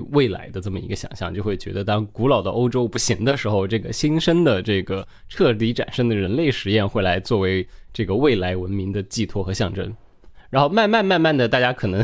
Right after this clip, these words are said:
<laughs> 对，英国人可能去美国去的多了，然后就觉得有点脱敏了，然后好像觉得美国没有办法负担起这么样的一个宏伟的未来想象了。然后到了十九世纪中叶的时候，当然这个其实也跟英帝国本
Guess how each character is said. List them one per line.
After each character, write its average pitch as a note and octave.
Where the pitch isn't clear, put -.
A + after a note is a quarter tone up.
<laughs> C3+
对， C3+
英 B2
国 B2+
人 A2
可 -
能 G2
去 -
美 A2
国 -
去 -
的 A2+
多 C3
了， C3
然 -
后 G#2
就 G#2+
觉 F#2
得 G2+
有 A2+
点 F#2+
脱 C3+
敏 A#2+
了， -
然 F#2+
后 G2
好 G2+
像 A2
觉 G#2+
得 A2
美 G2+
国 G2
没 F#2+
有 B2+
办 B2
法 -
负 -
担 E3
起 -
这 C#3+
么 G#2
样 G#2+
的 F#2+
一 G2
个 G2
宏 A#2+
伟 C3
的 F#2
未 C3
来 F#2
想 -
象 F#2+
了。 -
然 C3
后 F3+
到 G3
了 C#3+
十 D3+
九 C#3
世 -
纪 A#2+
中 A3+
叶 G3
的 B2
时 -
候， G2
当 F3
然 A#3
这 B3+
个 F#3+
其 -
实 D3+
也 A#2
跟 A2+
英 D#3
帝 F3
国 A#2
本 -